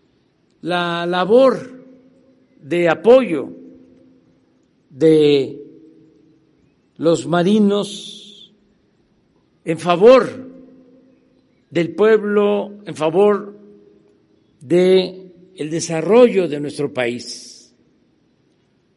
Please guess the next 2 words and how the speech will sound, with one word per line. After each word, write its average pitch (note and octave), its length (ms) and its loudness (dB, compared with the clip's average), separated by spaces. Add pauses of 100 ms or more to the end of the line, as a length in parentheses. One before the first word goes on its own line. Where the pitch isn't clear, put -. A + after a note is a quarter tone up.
Son G#3 720 -2 (1080)
muchísimas - 1400 -6